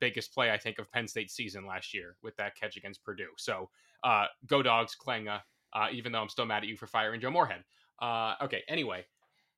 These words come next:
Collins, I think he's a guy, redshirt secured, redshirted last year, special teams guy,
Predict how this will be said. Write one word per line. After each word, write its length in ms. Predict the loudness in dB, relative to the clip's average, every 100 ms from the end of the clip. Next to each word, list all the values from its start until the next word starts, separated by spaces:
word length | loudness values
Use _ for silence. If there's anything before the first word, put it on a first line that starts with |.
| -10
Collins, 540 | 8 10 10 6 2 0
I 100 | 0
think 260 | 2 -2 -2
he's 180 | -6
a 40 | 2
guy, 200 | 2 2
redshirt 500 | 0 0 0 -2 -2
secured, 580 | -10 -6 0 2 2 0
redshirted 500 | 0 0 -2 -2 0
last 360 | 0 0 -4
year, 260 | -2 -2 -4 _
special 380 | -14 0 0 0
teams 260 | -2 -4 2
guy, 260 | 4 4